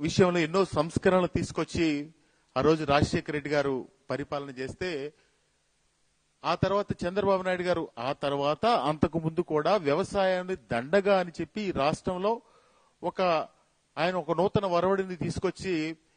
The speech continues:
ఈ వ్యవసాయాన్ని చిత్రవద చేసిన తర్వాత, జగన్మోహన్ రెడ్డి గారు ముఖ్యమంత్రి అయిన తర్వాత వ్యవసాయాన్ని ఒక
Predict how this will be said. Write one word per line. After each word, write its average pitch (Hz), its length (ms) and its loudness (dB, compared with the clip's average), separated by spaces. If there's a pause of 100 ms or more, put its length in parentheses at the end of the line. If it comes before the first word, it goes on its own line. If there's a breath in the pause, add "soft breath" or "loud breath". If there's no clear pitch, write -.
(400)
ఈ 160 240 0
వ్యవసాయాన్ని 185 1000 -2 (320)
చిత్రవద 190 560 -2
చేసిన 185 300 2
తర్వాత, 165 680 4 (580)
జగన్మోహన్ 180 680 4
రెడ్డి 175 200 -4
గారు 175 380 0 (640)
ముఖ్యమంత్రి 175 560 6
అయిన 170 160 6
తర్వాత 160 420 0 (960)
వ్యవసాయాన్ని 190 1000 4 (500)
ఒక 147 360 0